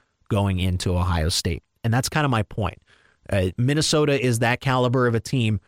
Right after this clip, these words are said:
where you can go to your backup and be okay. It'll be a close game. I think in general, if Sean Clifford or Drew Aller plays,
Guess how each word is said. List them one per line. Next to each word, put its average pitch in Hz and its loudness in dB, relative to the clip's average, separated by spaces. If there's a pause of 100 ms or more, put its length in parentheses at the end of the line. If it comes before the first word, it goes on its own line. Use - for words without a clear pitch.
(240)
where 107 2
you 101 2
can 131 0
go 113 2
to 101 0
your 101 2
backup 90 0
and 98 0
be 107 2
okay. 95 0
It'll 92 0
be 120 2
a 135 0
close 156 0
game. 139 -2
I 135 0
think 160 -2
in 139 0
general, 127 2
if 113 2
Sean 123 0
Clifford 120 0
or 110 2
Drew 110 0
Aller 110 2
plays, 104 0